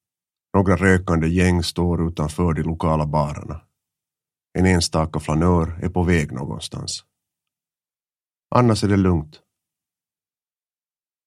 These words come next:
En blinkande ljustavla skriker ut "Open" mellan handskrivna lappar i ett fönster där det så kallade serviceutbudet finns listat.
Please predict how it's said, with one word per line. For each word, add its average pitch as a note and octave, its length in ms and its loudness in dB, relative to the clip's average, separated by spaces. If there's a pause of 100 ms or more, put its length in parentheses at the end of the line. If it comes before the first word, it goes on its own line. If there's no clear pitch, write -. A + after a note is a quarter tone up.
(720)
En A2+ 100 6
blinkande B2+ 460 6
ljustavla F#2+ 800 4
skriker F2+ 600 0
ut E2+ 120 -6 (160)
"Open" - 600 -2 (560)
mellan F#2 260 2
handskrivna E2+ 640 -2
lappar E2 420 -2
i D#2 60 0
ett D#2 100 -6
fönster D#2+ 720 -6 (240)
där D#2+ 120 -4
det D#2+ 80 -4
så F2 220 0
kallade D#2+ 300 -2
serviceutbudet D2+ 1300 -4
finns D#2+ 300 -8
listat. - 480 -8